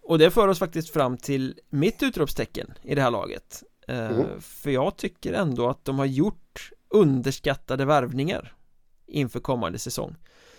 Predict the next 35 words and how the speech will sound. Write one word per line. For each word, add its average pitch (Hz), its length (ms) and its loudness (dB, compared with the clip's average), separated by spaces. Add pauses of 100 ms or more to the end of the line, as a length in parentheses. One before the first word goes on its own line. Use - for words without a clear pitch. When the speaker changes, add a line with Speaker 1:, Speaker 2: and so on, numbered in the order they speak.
(360)
Speaker 1:
Eh, 110 400 -4
och - 320 -6
då 147 160 4
syftar 156 400 0
jag 143 160 4
på 151 100 -2
spelare 131 500 0
som 123 420 -4
Gustav 135 380 0
Lindström, 131 800 0 (420)
kommer 127 300 -2
från 131 280 -2
en 131 160 -2
liksom 127 360 -6
back, - 680 -8
eh, 127 220 -4
plats 131 440 -4
långt 131 280 0
ner 139 140 0
i 135 40 0
hierarkin 127 560 -2
i 123 400 -4
Hudiksvall. 131 680 -2 (680)
Marcus 135 600 -2 (360)
von 139 140 -2
der 131 100 2
Gest 127 340 -2
som 143 140 -4
har 131 100 0
liksom 131 420 -4
cirkulerat 131 600 0
runt 139 300 0
lite 147 280 0
i 135 60 -2
sin 127 340 -4